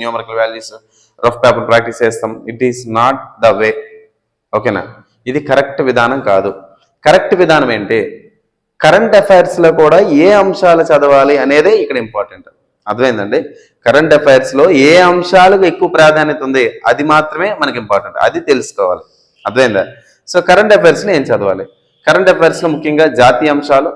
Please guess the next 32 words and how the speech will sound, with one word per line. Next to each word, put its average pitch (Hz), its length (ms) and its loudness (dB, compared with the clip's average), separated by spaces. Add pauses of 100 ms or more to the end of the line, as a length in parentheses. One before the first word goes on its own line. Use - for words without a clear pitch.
అంతర్జాతీయ 120 540 -4
అంశాలు. 87 300 -18 (380)
అంటే 147 160 0 (180)
జాతీయ 147 340 2
అంశాలు 156 280 0
అంటే, 165 140 -4 (220)
ఆ, 131 40 4 (260)
మనకి 135 280 -4
నేషనల్ 143 340 -4
ఇష్యూస్, - 260 -12 (220)
అవి 165 200 0
ఏవి 170 180 2
ప్రిపేర్ 165 260 0
అవ్వాలండి? 151 400 0 (420)
జాతీయ 156 420 2
అంశాలు 156 320 -2
అంటే 147 180 2 (1400)
ఇక్కడ 131 240 2
అంతర్జాతీయ, 147 480 2 (100)
జాతీయ 135 300 2
అంశాల్లో 127 380 -2 (540)
ఇటీవల 170 420 0 (100)
జరుగుతున్నటువంటి 143 680 -4
మీటింగ్స్, 131 400 -4 (140)
సదస్సులు, 127 500 -8 (180)
ఓకేనా? 120 260 -6
మరి 123 200 -2
కొద్ది 131 180 -8
రోజుల్లో 143 380 -4
మీటింగ్స్ 143 340 -4
ఉన్నాయి 139 180 -8
కదా, 147 120 -10